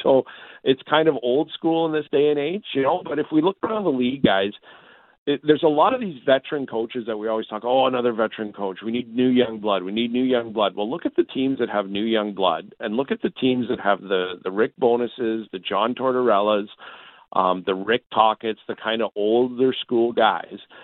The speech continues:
These guys have evolved, and I think Rick deserves a ton of credit for that. He likes his players. They like him, but he also holds them accountable. And we just had a quote, you know, this past week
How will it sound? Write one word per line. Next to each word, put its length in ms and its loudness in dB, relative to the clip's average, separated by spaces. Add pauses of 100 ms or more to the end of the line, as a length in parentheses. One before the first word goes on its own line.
(280)
These 320 0
guys 220 0
have 100 -4
evolved, 520 2
and 120 -6
I 100 -4
think 240 -12
Rick 200 -4
deserves 360 -4
a 120 -4 (140)
ton 140 0
of 80 -6
credit 400 -4
for 120 -4
that. 240 -2 (100)
He 320 -4
likes 340 2
his 140 -6
players. 540 0
They 160 -2
like 260 0
him, 380 -4 (360)
but 120 -2
he 100 4
also 360 2
holds 280 -2
them 120 -2
accountable. 580 -2 (140)
And 160 -2
we 120 0
just 360 0
had 160 2
a 40 -4
quote, 360 0 (520)
you 120 2
know, 140 6
this 260 0
past 340 0
week 160 -4